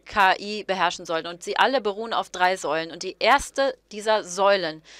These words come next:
die allererste, ist die Förderung der Menschenrechte. Das wurde beschlossen von allen, von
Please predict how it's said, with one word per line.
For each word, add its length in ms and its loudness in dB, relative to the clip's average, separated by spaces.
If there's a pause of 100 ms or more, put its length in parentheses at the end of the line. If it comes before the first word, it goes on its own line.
(140)
die 120 -2
allererste, 640 4
ist 300 -4
die 40 -10
Förderung 680 0
der 100 2
Menschenrechte. 720 -4
Das 320 0
wurde 320 -4
beschlossen 460 -2
von 480 -2
allen, 340 4
von 400 -8